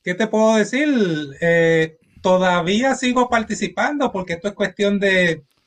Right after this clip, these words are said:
de uno cuidarse, ¿entiendes? Y saber cómo administrarse, de manera tal que fuerte, fuerte, ese pico puede ser hasta los veintiocho o treinta años, ¿está bien?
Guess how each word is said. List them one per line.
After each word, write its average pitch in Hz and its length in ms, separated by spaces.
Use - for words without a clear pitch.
de 160 180
uno 214 200
cuidarse, 196 520
¿entiendes? 170 440
Y - 20
saber 156 400
cómo 185 800
administrarse, 160 960
de 147 140
manera 160 440
tal 220 260
que 180 420
fuerte, 208 560
fuerte, 190 680
ese 170 200
pico 226 420
puede 170 220
ser 208 200
hasta 202 200
los 151 100
veintiocho 160 600
o 170 60
treinta 175 400
años, 110 380
¿está 117 160
bien? 175 380